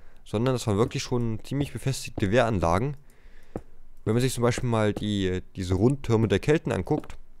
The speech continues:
also ich meine jetzt nicht diese, ja, es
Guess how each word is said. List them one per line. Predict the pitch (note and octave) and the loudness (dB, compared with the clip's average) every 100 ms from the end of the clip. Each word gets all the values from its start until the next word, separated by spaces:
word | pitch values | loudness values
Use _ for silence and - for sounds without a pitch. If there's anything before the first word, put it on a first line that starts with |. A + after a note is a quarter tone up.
| - - - - - | -18 -20 -20 -18 -6
also | - F#2+ | -2 2
ich | |
meine | G#2 | 4
jetzt | A2 - | 2 0
nicht | A#2 - | -4 -2
diese, | A#2+ G#2 G#2+ F#2+ F2+ - - - - - - - - - - - - - | -2 2 2 2 0 -6 -16 -20 -20 -20 -20 -12 -12 -12 -18 -18 -18 -14
ja, | - F2+ | 0 2
es | F2+ - - | 2 0 -8